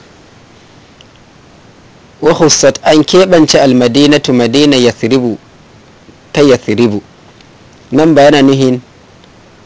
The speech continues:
ah, mudafun wa mudafun ilaihi ba, domin ga ma'arifa ce. Al-Madinatu, Madina, Yathribu, wadda ita ce Yathribu, ya zan badali. Ko ko al-Madinatu, Madina, Yathribu, Yathribu, ya zan adafu bayani.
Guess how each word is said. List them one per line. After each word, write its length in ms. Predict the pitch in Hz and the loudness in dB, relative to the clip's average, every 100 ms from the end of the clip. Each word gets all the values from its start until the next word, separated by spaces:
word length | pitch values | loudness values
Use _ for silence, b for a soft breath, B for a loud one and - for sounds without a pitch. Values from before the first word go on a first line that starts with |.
| _ _ _ - - _ _ _ 117 | _ _ _ -20 -20 _ _ _ -10
ah, 340 | 120 113 107 - _ _ _ _ - - - _ - - - - - - _ - - - | -8 -6 -8 -12 _ _ _ _ -20 -20 -20 _ -20 -20 -20 -20 -20 -20 _ -20 -20 -20
mudafun 600 | - 127 120 139 147 - | -12 -6 -2 2 2 0
wa 80 | 131 | -2
mudafun 520 | 123 110 123 120 110 | -2 -2 -4 -4 -8
ilaihi 340 | 92 104 110 101 | -6 -6 -6 -6
ba, 140 | 104 - _ | -10 -12 _
domin 360 | 117 117 123 131 | -12 -6 -4 -2
ga 140 | 117 | -2
ma'arifa 480 | 110 110 117 110 104 | -2 -4 -6 -6 -10
ce. 140 | - - B B B B B - - | -12 -16 B B B B B -20 -8
Al-Madinatu, 840 | - 131 135 127 160 175 180 - | -2 2 2 2 2 4 2 2
Madina, 520 | 139 127 120 151 147 127 | 2 2 2 4 4 4
Yathribu, 680 | 123 135 - 139 160 143 | 2 0 0 2 2 2
wadda 300 | 135 147 127 | 2 0 0
ita 240 | 120 139 135 | -2 0 -2
ce 180 | - 127 | -2 -2
Yathribu, 680 | 113 113 - 117 117 104 101 | 0 -2 -2 -2 -2 -4 -6
ya 180 | 123 120 | -6 -2
zan 200 | 123 117 | -2 0
badali. 400 | 120 107 101 104 _ b b b b b _ _ | 0 -2 -6 -10 _ b b b b b _ _
Ko 180 | - 170 | -2 -2
ko 140 | - 175 | 0 -2
al-Madinatu, 760 | 139 131 127 131 160 160 156 | 0 0 0 2 2 2 2
Madina, 640 | 135 123 143 165 160 151 147 | 0 0 2 2 2 0 -2
Yathribu, 500 | 123 123 127 139 131 | -2 -4 -2 0 0
Yathribu, 420 | 120 110 127 139 | 0 0 -2 0
ya 200 | 127 127 | 0 0
zan 180 | 120 127 123 | 0 -2 -4
adafu 340 | 143 143 127 | -4 -2 -2
bayani. 460 | 113 117 120 113 | -2 0 0 -2